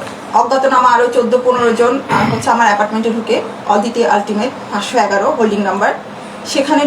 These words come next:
ঢুকে আমাকে মারধর করে এবং আমার,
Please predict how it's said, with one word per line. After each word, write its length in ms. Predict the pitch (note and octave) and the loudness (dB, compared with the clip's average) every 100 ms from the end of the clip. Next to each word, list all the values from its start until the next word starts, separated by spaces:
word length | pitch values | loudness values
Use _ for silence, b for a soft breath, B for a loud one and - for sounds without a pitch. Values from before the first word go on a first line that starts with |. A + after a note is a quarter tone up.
| C#4+ | 0
ঢুকে 360 | C4+ C#4 C#4+ - - | 0 2 2 0 -4
আমাকে 580 | - A3+ A#3 A#3+ A#3 A3 - - - - - | -2 0 0 2 2 2 -4 -14 -16 -14 -4
মারধর 520 | A#3 A#3 A#3 - C#4 B3+ | 2 2 2 0 0 2
করে 260 | B3 G#3+ | 2 2
এবং 520 | B3 A#3 B3 B3 A3 - - | 2 2 2 0 -4 -6 -6
আমার, 300 | - G#3 A3 | 0 2 2